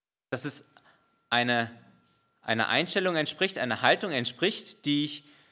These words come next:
mir einmal gegeben habe oder vielleicht auch immer wieder gebe,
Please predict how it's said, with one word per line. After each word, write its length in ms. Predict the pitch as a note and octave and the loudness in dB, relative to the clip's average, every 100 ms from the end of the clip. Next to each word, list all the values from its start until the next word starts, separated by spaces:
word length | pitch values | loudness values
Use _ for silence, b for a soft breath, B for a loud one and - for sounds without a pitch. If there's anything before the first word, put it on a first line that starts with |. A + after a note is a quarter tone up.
| b _ | b _
mir 200 | B2+ B2 | 0 2
einmal 560 | A2 C#3+ F#3 F#3 G3+ G3+ | 2 2 2 4 2 0
gegeben 560 | C3+ A#2+ B2+ E3+ F#3 | -6 -2 0 0 0
habe 280 | E3+ F3 F#3 | 2 2 2
oder 180 | C3 A#2+ | 0 0
vielleicht 340 | C#3 A#2 D#3 | 2 0 0
auch 140 | - - | -4 0
immer 360 | E3 F#3 F#3 | 2 4 2
wieder 220 | E3 E3 | 2 0
gebe, 480 | B2+ A#2+ C#3+ E3+ G3 | 2 2 0 0 -4